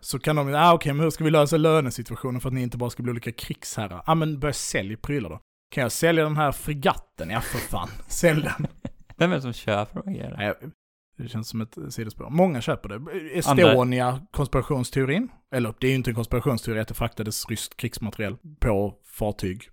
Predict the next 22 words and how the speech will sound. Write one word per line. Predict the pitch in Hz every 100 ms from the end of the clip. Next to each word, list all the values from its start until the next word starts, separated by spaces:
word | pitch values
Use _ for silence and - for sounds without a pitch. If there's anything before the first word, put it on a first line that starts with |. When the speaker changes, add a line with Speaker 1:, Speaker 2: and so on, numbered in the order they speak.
| _
Speaker 1:
eh, | 170 113 113
från, | - - 92 98
eh, | 95 95
Baltikum. | 107 117 101 - - - 113
Men | 123 135
det |
är | 131
liksom, | 120 131 123 -
Speaker 2:
Sen | - 110
Speaker 1:
det |
Speaker 2:
ifall | -
det | 110
hade | 104
någonting | 110 104 98
att | 101
göra | 101 98
med | 98 98 92 -
förlisningen | - 120 - 107 -
är | - 110
väl | -
Speaker 1:
Det |
är | -